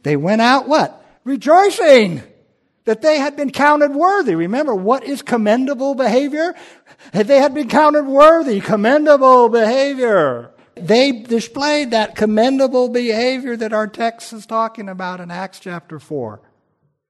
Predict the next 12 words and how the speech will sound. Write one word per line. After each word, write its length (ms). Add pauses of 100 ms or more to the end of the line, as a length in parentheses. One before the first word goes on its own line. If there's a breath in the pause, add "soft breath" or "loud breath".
(1000)
And 180
they 100
went 220
away 240
rejoicing. 760 (500)
That's 280
the 160
only 360
way 520 (1300)
to 120
get 220
through 520